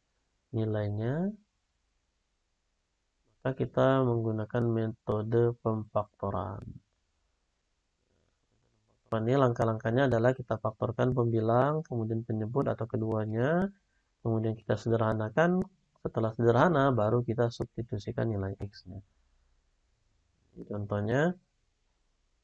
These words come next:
nah, kalau kita substitusi tadi nilainya adalah nol per nol, tak tentu atau tak terdefinisi, tentu, maka kita perlu menggunakan metode pemfaktoran. Kita faktorkan,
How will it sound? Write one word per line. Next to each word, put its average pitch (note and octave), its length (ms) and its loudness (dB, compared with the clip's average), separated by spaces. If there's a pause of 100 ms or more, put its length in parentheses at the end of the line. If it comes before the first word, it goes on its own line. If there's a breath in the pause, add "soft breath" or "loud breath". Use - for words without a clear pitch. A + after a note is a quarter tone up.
(1300)
nah, G#2 160 -4
kalau A#2 240 4
kita E3 320 8
substitusi C#3+ 800 2
tadi A#2+ 560 2
nilainya A#2 400 2
adalah A2+ 240 2
nol G#2+ 240 -2
per - 120 -12
nol, A#2+ 280 0
tak - 160 -10
tentu A#2+ 400 -2
atau A#2 160 -2
tak - 160 -12
terdefinisi, A2 800 -4 (960)
tentu, A#2 400 0 (760)
maka A2 320 2
kita D#3 240 4
perlu C#3+ 320 4
menggunakan B2 560 4
metode B2 640 4
pemfaktoran. G#2+ 1120 -2 (1600)
Kita A2+ 180 -8
faktorkan, B2+ 1120 2